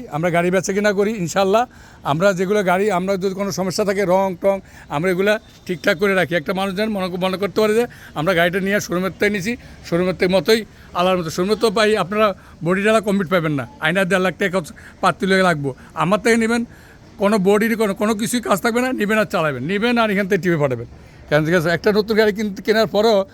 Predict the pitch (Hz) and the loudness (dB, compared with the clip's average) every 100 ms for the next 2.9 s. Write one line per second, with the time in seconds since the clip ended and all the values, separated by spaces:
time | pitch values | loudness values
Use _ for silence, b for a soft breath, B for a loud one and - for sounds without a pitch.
0 | B B - 170 185 196 190 202 196 208 | B B -2 0 0 0 -2 0 2 2
1 | 196 196 185 196 175 185 180 B B B | 2 0 0 0 2 2 0 B B B
2 | - 175 160 185 180 180 190 180 185 | -2 0 2 2 2 2 2 0 0